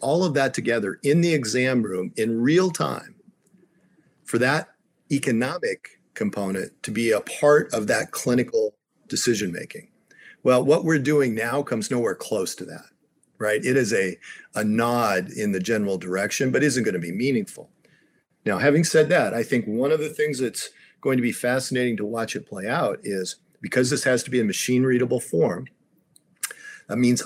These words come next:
others are gonna be able to access it. How that information is then used downstream to be able to configure, uh,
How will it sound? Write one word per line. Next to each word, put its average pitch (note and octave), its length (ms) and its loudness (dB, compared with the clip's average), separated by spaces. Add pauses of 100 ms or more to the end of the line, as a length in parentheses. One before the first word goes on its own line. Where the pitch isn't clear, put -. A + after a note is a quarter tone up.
(100)
others C#3 340 4
are A2 40 0
gonna G2+ 120 2
be F#2 140 -2
able E2 140 -6
to - 120 -8
access - 460 -12
it. - 120 -10 (1500)
How - 340 2
that E3+ 180 4
information C#3 640 2
is G2+ 160 -6
then G2+ 260 -18
used A2+ 640 -2
downstream A2 800 -2 (220)
to G#2 100 -6
be A2+ 180 2
able G#2 280 2
to F#2 440 -2 (220)
configure, A2+ 840 4 (360)
uh, F2+ 500 0